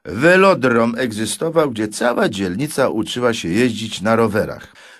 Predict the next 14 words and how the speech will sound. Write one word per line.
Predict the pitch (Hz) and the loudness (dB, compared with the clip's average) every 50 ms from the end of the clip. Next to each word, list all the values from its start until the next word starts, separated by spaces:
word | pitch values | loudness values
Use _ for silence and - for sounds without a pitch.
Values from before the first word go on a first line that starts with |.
| - | -8
Za | 113 120 139 285 359 370 | -8 -6 -2 0 -2 0
godzinę | 269 277 262 196 156 170 214 214 190 160 127 113 113 | 0 -2 -2 -2 0 2 4 4 4 4 4 4 4
jazdy | 131 165 208 208 202 196 180 202 202 | 4 4 4 2 2 0 0 0 0
płaciło | 202 - 156 139 127 123 - 156 151 139 | 0 2 2 2 2 2 0 0 0 0
się | 123 - 127 113 | 0 0 -2 -2
dwadzieścia | 101 123 123 120 123 127 123 123 - 277 - - - - - 113 101 | 0 0 0 2 2 2 2 2 0 -2 -2 -4 -4 -4 -2 -2 -2
kopiejek | 104 104 92 85 - 156 170 170 170 170 170 170 - _ - - - - - _ - | -2 -4 -4 -4 0 0 2 2 2 0 -2 -6 -12 _ -20 -20 -20 -20 -20 _ -6
i | - 254 | -2 0
marynarkę | 254 262 254 254 262 262 247 240 170 123 - - - 95 82 85 85 - - - | 2 4 4 4 4 4 6 4 4 2 0 -4 -6 -6 -6 -6 -6 -12 -10 -4
oddawało | - 127 123 127 117 131 127 120 147 143 135 123 | -2 0 0 2 2 2 2 4 2 2 2 0
się | - - 110 | -2 -2 -4
do | 90 95 95 | -2 -2 -4
kasy | 92 - 160 180 170 - 160 147 | -2 0 0 0 0 0 2 2
jako | 139 131 123 - 117 107 98 | 4 4 2 2 0 -2 -2